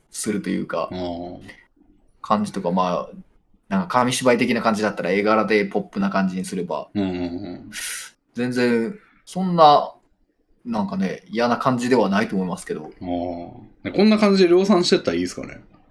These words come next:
Speaker 1: いやー、いいと思う。なんかね、あの、な-、なんかな、あの、世にも奇妙な物語で、
Speaker 2: あー、そうっすね。そういうノリっすよね。
Speaker 1: なんか、
Speaker 2: うん。
Speaker 1: ありますよね。
Speaker 2: うんうんうん。
Speaker 1: あの、の-、変な能力手に入れてみたいな。
Speaker 2: うんうんうん。そういうノリ。
Speaker 1: あ。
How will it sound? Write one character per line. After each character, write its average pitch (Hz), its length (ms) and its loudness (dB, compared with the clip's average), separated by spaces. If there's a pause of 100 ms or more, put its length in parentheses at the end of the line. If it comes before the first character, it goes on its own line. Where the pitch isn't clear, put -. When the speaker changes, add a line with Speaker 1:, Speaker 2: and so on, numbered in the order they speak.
(440)
Speaker 1:
い 143 40 0
や 165 60 4
ー、 170 520 6
い 233 60 2
い - 20 -6
と - 80 0
思 131 160 -2
う。 - 20 -2
な 233 80 6
ん - 40 2
か 120 260 6
ね、 120 120 -4
あ 113 160 2
の、 117 460 0 (340)
な-、 - 220 -10
な 147 160 -2
ん 277 100 -6
か 101 160 -10
な、 90 220 -8
あ 90 40 -8
の、 92 160 -4
世 202 160 6
に 466 120 0
も 175 180 4
奇 190 140 2
妙 175 140 6
な 131 80 2
物 127 200 0
語 127 100 0
で、 117 140 0
Speaker 2:
あ 170 380 4
ー、 165 40 0
そ 180 140 4
う - 40 4
っ - 20 2
す 104 160 -4
ね。 92 100 -2
そ 151 160 4
う 151 40 6
い 151 40 6
う 147 40 4
ノ 135 120 6
リ 123 60 2
っ 120 40 0
す 131 140 -2
よ 101 60 0
ね。 95 60 -2
Speaker 1:
な 85 60 -8
ん - 20 -14
か、 - 120 -18
Speaker 2:
う - 40 -16
ん。 87 280 -8
Speaker 1:
あ 110 100 -2
り 120 120 -2
ま 120 140 -4
す 110 120 -8
よ 87 80 -6
ね。 - 180 -14
Speaker 2:
う 107 60 4
ん 104 60 6
う 101 40 4
ん - 40 2
う 95 140 0
ん。 87 560 -8 (440)
Speaker 1:
あ 95 140 -10
の、 87 260 -10
の-、 101 260 -4
変 104 240 0
な 92 100 -4
能 92 200 -4
力 87 160 -12
手 95 120 -6
に 92 100 -4
入 87 80 -6
れ 87 60 -8
て 82 100 -10
み 85 80 -14
た - 80 -14
い - 40 -12
な。 - 140 -12
Speaker 2:
う - 20 -4
ん 101 40 2
う 104 40 2
ん 92 420 -2
う - 40 -8
ん。 - 220 -18 (200)
そ 185 220 -2
う 185 80 4
い 180 40 6
う - 20 6
ノ 180 140 6
リ。 226 80 4
Speaker 1:
あ。 - 20 -2